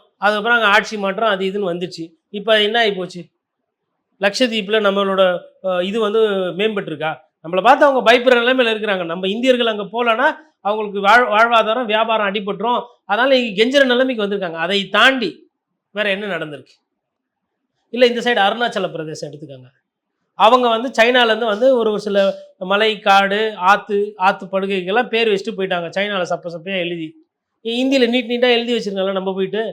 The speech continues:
நம்ம என்ன பண்ணோம், என்ன நிலைப்பாடு எடுத்தோம், என்ன பண்ணியிருக்கிறோம்? கிடையாது. சரி, அக்னிவீர் பிரச்சனை, அக்னிவீர்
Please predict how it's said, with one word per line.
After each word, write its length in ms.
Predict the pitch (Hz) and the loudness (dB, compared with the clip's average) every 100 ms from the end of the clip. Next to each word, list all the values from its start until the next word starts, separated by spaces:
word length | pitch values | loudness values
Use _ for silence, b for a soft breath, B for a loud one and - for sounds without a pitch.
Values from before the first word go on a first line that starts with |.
| - _ - | -12 _ -12
நம்ம 160 | 208 | -8
என்ன 160 | 208 226 | -4 -4
பண்ணோம், 360 | 196 202 175 175 | -4 -4 -4 -4
என்ன 160 | 208 | -4
நிலைப்பாடு 420 | 196 214 214 202 | -2 -2 0 -2
எடுத்தோம், 320 | 175 156 147 - | -4 -10 -16 -14
என்ன 180 | 180 208 | -8 -6
பண்ணியிருக்கிறோம்? 560 | 185 202 208 151 139 _ _ _ _ _ _ - | -6 -4 -4 -6 -14 _ _ _ _ _ _ -6
கிடையாது. 340 | 170 156 127 _ _ _ _ - | -4 -6 -8 _ _ _ _ -4
சரி, 140 | 226 196 190 | -2 0 0
அக்னிவீர் 440 | 208 262 240 196 | 0 0 0 -2
பிரச்சனை, 340 | 165 175 185 165 | -4 -8 -8 -6
அக்னிவீர் 480 | 180 214 208 160 | -6 -2 -2 -2